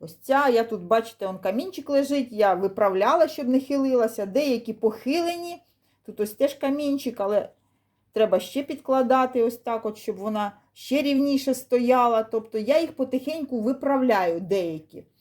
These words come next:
Ця ось вверх пішла гарно, хоча сама по собі лежить, теж трішки треба буде якось її виправляти. Ну, то таке. То все по ходу. Ось одна з найменших. Ця рівненька, не дивлячись на те, що сама по собі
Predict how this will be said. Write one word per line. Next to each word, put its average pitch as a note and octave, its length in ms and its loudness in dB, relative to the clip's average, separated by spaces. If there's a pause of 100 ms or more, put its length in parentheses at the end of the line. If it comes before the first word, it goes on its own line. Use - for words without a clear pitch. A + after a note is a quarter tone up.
(840)
Ця C4 180 4
ось G#3+ 220 2
вверх A#3+ 400 2
пішла B3+ 380 -2
гарно, B3 360 0
хоча G#3+ 260 -4
сама A3+ 280 -2
по G#3+ 140 -6
собі G3+ 420 -8 (200)
лежить, G#3 480 -2
теж A#3+ 200 -2
трішки C4 400 -8
треба A3+ 280 0
буде G#3+ 240 0
якось G#3 380 0
її G3+ 140 -10
виправляти. G3 640 -2
Ну, C4 140 -2
то F4 140 -4
таке. - 460 -6 (440)
То B3+ 100 6
все F#4+ 260 -2
по F4+ 180 -2
ходу. F3+ 500 -2 (380)
Ось - 220 4
одна B3 240 4
з G#3 60 0
найменших. A#3 920 -4 (720)
Ця D#4 220 2
рівненька, A3+ 600 0
не A3+ 100 -2
дивлячись A#3 500 -4
на A#3 100 0
те, A#3 180 2
що G#3+ 240 -8 (280)
сама B3 300 4
по A3+ 160 -2
собі A3 460 -4